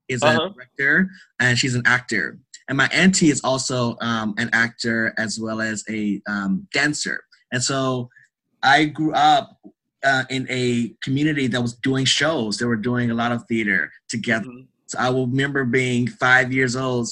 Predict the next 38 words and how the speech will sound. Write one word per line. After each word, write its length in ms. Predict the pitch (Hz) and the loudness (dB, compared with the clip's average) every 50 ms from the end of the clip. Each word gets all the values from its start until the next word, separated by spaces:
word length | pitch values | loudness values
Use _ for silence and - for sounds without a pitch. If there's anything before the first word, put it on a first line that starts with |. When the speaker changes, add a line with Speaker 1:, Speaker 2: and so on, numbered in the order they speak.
| - - | -8 -8
Speaker 1:
four 160 | 131 127 131 | -6 -4 -2
year, 220 | 131 127 131 131 - - | -2 -2 -4 -6 -6 -6
four 160 | - 147 147 147 | -4 0 0 2
years 240 | 147 151 147 139 | 4 4 2 2
old, 180 | 147 143 135 117 | 0 -2 -2 0
five 180 | 135 135 139 135 | 2 2 2 2
years 160 | 139 139 131 139 | 0 -4 -4 -4
old, 140 | 135 127 120 | -4 -4 -4
six 160 | 131 127 - | -4 -6 -6
years 160 | 139 127 127 139 | -6 -6 -6 -6
old, 320 | 143 139 127 120 113 - - _ _ | -4 -2 -2 -2 -4 -6 -12 _ _
sitting 400 | - - - 156 156 156 151 147 | -4 0 2 4 4 4 2 2
in 180 | 139 139 139 131 | 2 0 0 0
the 60 | 135 | 0
rehearsal 400 | 131 127 131 143 147 - 143 131 | 0 2 2 2 2 2 2 2
rooms, 480 | 120 120 120 113 113 110 110 104 104 - - - - - - - | 2 2 2 2 0 -2 -2 -2 -4 -4 -6 -10 -14 -14 -4 0
uh, 160 | 139 135 143 151 - 719 698 | 2 4 6 6 6 6 4
<laughs> 160 | - - - | 2 4 6
of, 180 | 202 180 - - - | 6 6 6 2 2
of 200 | 135 135 127 123 | 0 0 2 2
my 180 | 131 123 123 123 | 4 4 4 4
family 600 | - 135 135 147 160 147 127 120 113 113 113 110 - - - - | 4 4 4 4 4 4 2 0 0 0 -2 -4 -6 -8 0 2
as 200 | 127 127 120 117 | 2 2 4 2
they 500 | 123 123 123 123 123 120 120 120 117 - _ _ _ | 0 2 2 2 2 2 2 0 -2 -4 _ _ _
were 160 | 120 123 123 | -2 0 2
rehearsing 360 | 123 120 131 127 135 135 135 | 2 2 2 0 0 -2 -4
plays. 600 | 123 143 147 165 165 131 - 107 - - - - _ | -2 0 2 2 4 2 0 -2 -4 -6 -6 -6 _
<clears throat> 20 | - | 2
Speaker 2:
Uh-huh. 560 | 160 185 180 - - - - 143 135 - - - _ _ _ _ _ _ _ _ _ _ _ _ | 4 4 4 4 0 -6 -8 -8 -8 -8 -12 -18 _ _ _ _ _ _ _ _ _ _ _ _
Speaker 1:
When 100 | - 156 165 | 0 4 4
I 60 | 160 | 4
was 100 | 156 151 | 6 4
around, 580 | 156 147 156 156 160 160 160 160 160 156 156 147 - 143 | 4 4 6 6 8 8 8 6 6 4 2 0 0 0
um, 500 | 139 139 135 131 127 120 120 117 104 - _ _ _ _ _ _ _ _ _ _ _ _ _ _ _ _ - - _ _ _ | 0 2 2 2 2 0 0 -2 -4 -6 _ _ _ _ _ _ _ _ _ _ _ _ _ _ _ _ -20 -20 _ _ _
when 120 | 143 143 | 0 0
I 140 | 135 135 135 | 2 2 2
moved 400 | 131 131 135 143 151 151 147 - | 0 0 2 4 2 2 2 0
into 720 | 143 139 131 - - - 139 139 135 135 135 131 131 127 | -4 -4 -2 -2 -2 -2 -2 -4 -2 0 0 2 0 0